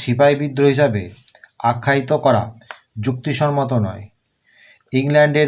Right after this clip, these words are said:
পার্লামেন্টে আলোচনাকালে আঠারোশো সাতান্ন খ্রিস্টাব্দের জুলাই মাসে টরি পার্টির নেতা ডিসরেলি এই বিদ্রোহকে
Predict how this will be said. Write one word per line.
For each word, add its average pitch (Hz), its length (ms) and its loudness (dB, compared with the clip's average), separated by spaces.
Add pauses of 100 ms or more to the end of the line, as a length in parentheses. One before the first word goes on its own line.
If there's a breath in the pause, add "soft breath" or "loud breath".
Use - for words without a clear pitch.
(120)
পার্লামেন্টে 131 580 2 (560 loud breath)
আলোচনাকালে 135 760 2 (600 loud breath)
আঠারোশো 135 380 0
সাতান্ন 131 440 -2
খ্রিস্টাব্দের 139 680 -2
জুলাই 123 280 4
মাসে 135 300 -2 (140)
টরি 139 280 4
পার্টির 143 460 2 (380 loud breath)
নেতা 131 380 2 (580)
ডিসরেলি 139 800 -2 (200)
এই 135 160 2
বিদ্রোহকে 120 540 2